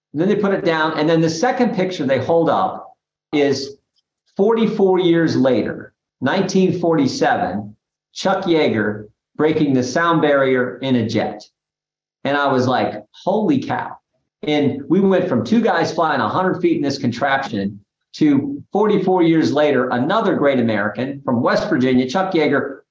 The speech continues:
breaks the sound barrier in a jet. And I'm like, "That's amazing." I didn't know about the second picture and the timing of that. And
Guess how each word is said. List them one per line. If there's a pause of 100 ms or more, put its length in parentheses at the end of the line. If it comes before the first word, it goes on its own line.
breaks
the
sound
barrier
in
a
jet. (540)
And
I'm
like,
"That's
amazing." (120)
I
didn't
know
about
the
second
picture
and
the
timing
of
that. (360)
And